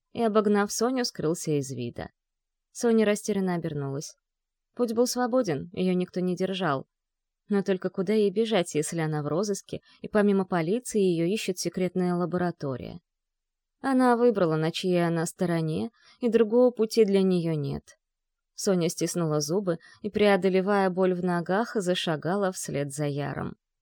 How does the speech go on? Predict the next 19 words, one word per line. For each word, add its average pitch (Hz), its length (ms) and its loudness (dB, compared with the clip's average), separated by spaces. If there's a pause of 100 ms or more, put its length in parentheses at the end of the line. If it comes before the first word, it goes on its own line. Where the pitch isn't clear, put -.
(520)
Дверь 208 340 4
на 196 120 2
двадцать 190 380 0
третий 180 380 -2
этаж 185 360 -2
была 214 260 0
распахнута. - 840 -8 (480)
Соня 208 320 2
вошла 190 280 0
на 180 120 -2
площадку, 196 560 -4
где 190 180 -2
находились 160 540 -2
четыре 147 400 -6
квартиры, 147 600 -8 (220)
и 196 80 -6
растерянно 180 560 0
огляделась. - 720 -8 (720)
"Наконец-то!" 254 800 4